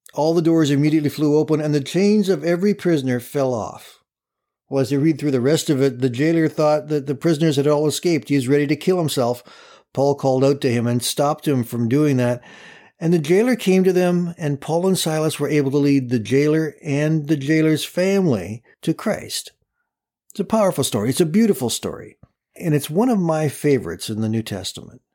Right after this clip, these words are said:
The verse that makes this one of my favorites is verse twenty-five. "Around midnight, Paul and Silas were praying and singing hymns." There's something about that time frame and what they were doing and where they were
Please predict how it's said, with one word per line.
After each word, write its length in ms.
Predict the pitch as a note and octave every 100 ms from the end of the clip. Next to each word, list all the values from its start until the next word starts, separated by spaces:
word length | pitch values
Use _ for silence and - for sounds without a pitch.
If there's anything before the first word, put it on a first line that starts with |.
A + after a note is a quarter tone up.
| _ _ _
The 80 | D3
verse 280 | C3 A3+ A3+
that 180 | G#3+ E3+
makes 420 | C#3 D#3+ F#3 -
this 240 | D3 B2+ -
one 140 | B2+
of 60 | A#2
my 180 | A2+
favorites 480 | A2 A#2 A2 A#2 B2
is 140 | C#3 A#2+
verse 220 | C#3+ C#3
twenty-five. 760 | - C#3 C3 - B2 E2+ D2+ - _ _ _ _ _ -
"Around 520 | C3+ A#2+ C#3 E3+ F#3+
midnight, 540 | D#3 C3 B2 G#2+ G#2 A#2+ _ _
Paul 340 | - B2 C3
and 120 | C#3+
Silas 520 | C#3 B2+ G2+ F#2 G2+ -
were 120 | G#2
praying 600 | - C3+ B2+ A2 G#2 G#2
and 200 | A2+ G#2
singing 400 | - A2 G2+ F#2+
hymns." 580 | G2 F#2 D#2 C#2 - - _ _ - - - _ _
There's 220 | D3+ E3
something 360 | - C4 D4+ C#4
about 300 | G3+ F#3 D#3
that 320 | D3+ C#3 -
time 400 | - D3 D#3 D3+
frame 460 | - A2 G2+ A2+ B2
and 400 | C#3 C#3 C#3+ C#3+
what 200 | E3+ F3
they 100 | F3
were 160 | E3
doing 500 | D3 D3 D3+ B2 B2
and 160 | C3 B2+
where 180 | C3 D3+
they 140 | D#3+
were 480 | D#3 C#3 A#2+ A2